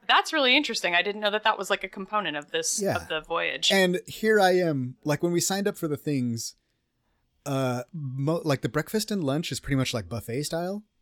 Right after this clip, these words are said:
Speaker 2: So
Speaker 1: Yeah.
Speaker 2: you just, like, grab whatever. And it's all good. It's all great food. Everything's good. Like I said, I wasn't disappointed with anything. But the dinners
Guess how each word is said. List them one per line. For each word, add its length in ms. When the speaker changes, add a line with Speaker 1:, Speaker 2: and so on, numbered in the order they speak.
Speaker 2:
So 60
Speaker 1:
Yeah. 80
Speaker 2:
you 40
just, 140
like, 100
grab 260
whatever. 220
And 120
it's 120
all 140
good. 420
It's 160
all 140
great 260
food. 200
Everything's 400
good. 200
Like 140
I 40
said, 160
I 40
wasn't 200
disappointed 320
with 100
anything. 220
But 140
the 60
dinners 640